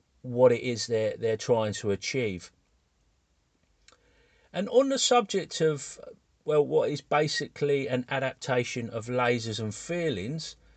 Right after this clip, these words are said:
a certain fellow purple wormer, my old buddy Dave Aldridge, suggested that Lasers and Feelings is just Troll Babe,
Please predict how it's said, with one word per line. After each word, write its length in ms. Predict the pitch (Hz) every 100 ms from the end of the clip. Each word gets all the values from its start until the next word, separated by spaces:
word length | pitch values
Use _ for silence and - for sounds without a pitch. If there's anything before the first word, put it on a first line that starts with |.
| _ _ _ _ -
a 60 |
certain 420 | - - 190 151
fellow 680 | 147 - 202 180 165 156 151 - -
purple 680 | - 180 165 156 - 147 139
wormer, 580 | 143 180 175 156 156 190 - - - - -
my 120 | 127
old 340 | 127 127 127
buddy 580 | 156 143 143 135 127 - -
Dave 320 | 143 147 143
Aldridge, 580 | 165 147 113 131 - - - - _ _ -
suggested 680 | - 160 214 - 208 185 -
that 180 | 180 - _ -
Lasers 540 | 185 202 196 165 156
and 160 | 180 165
Feelings 720 | - 190 185 180 175 165 147 -
is 540 | 156 156 156 - - -
just 480 | 160 139 - - - -
Troll 440 | - - 220 226 180
Babe, 380 | 110 98 101